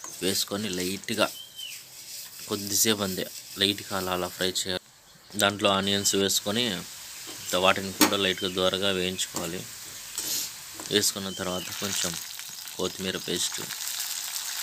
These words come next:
వేసుకొని లైట్గా ఫ్రై చేయాలి.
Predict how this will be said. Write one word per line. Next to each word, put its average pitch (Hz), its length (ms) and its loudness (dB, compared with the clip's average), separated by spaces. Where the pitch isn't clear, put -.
వేసుకొని 92 500 0
లైట్గా 92 560 -4
ఫ్రై 92 160 0
చేయాలి. - 440 -2